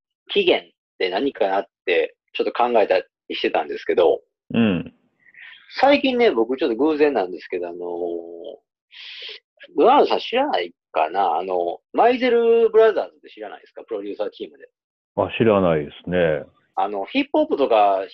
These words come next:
Speaker 1: 聴いてる人は結構お馴染みっていうか、あの、で、アメリカのなんかプロデューサーチームな、まあ、兄弟なんですけど、ブラザーズいうぐらいやっ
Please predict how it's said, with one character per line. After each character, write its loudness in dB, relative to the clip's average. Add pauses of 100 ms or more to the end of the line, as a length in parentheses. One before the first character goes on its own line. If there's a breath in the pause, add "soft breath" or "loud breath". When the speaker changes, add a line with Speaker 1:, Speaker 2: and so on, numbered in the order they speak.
Speaker 1:
聴 -10
い -10
て 2
る -4
人 -10
は -8
結 -12
構 -16
お -12
馴 -12
染 -12
み -8
っ -18
て -12
い -6
う -8
か、 -2
あ -6
の、 -6
で、 4
ア 6
メ 4
リ 4
カ 2
の -2
な -8
ん -12
か -4
プ -8
ロ -4
デ -6
ュ -6
ー -10
サ -10 (100)
ー -4
チ -16
ー -16
ム -20
な、 -18 (100)
ま 0
あ、 0
兄 0
弟 4 (180)
な -20
ん -20
で -18
す -20
け -16
ど、 -10
ブ -10
ラ -2
ザ -8
ー -12
ズ -20
い -20
う -20
ぐ -20
ら -20
い -20
や -20
っ -20